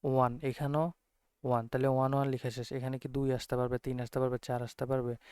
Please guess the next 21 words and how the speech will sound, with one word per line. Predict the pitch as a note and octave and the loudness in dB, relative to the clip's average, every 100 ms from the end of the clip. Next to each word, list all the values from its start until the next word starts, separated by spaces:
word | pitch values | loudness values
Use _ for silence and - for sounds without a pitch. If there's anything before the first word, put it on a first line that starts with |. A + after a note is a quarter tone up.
| - - - - | -20 -20 -12 2
পারবে | C#3+ C3+ A#2+ | 4 4 0
না। | A2+ A2 - - | -4 -8 -16 -10
তাহলে | - B2 B2 | -4 -2 0
যে | C3 - _ _ _ _ _ _ _ _ _ _ _ _ _ - | -2 -8 _ _ _ _ _ _ _ _ _ _ _ _ _ -2
ওয়ানের | C#3+ C#3 D3+ - | 2 2 2 0
পাশে | B2+ B2+ - | -2 0 0
আর | C#3+ | 0
একটা | C3+ - C3+ | -2 -2 0
জিরো | C3 B2 B2+ | 2 2 2
আছে | A#2+ B2 | 0 -4
না? | B2 B2+ _ _ _ _ _ _ _ - - - | -4 -8 _ _ _ _ _ _ _ -20 -18 -2
ওয়ানের | C3 C3 C3+ | 0 0 -2
পাশে | C3+ B2 - | -2 -2 -2
আর | C3+ | -2
একটা | - C3+ | 0 -2
সংখ্যা | C3 B2 C3 | -2 -2 -2
আছে | B2 - | -2 -2
না, | A#2+ | -4
যেটা | A#2+ A#2+ B2 | -4 -4 -4
কি? | - B2 - _ _ A#2+ | -6 -12 -12 _ _ -2
জিরো। | A#2+ B2 | 2 4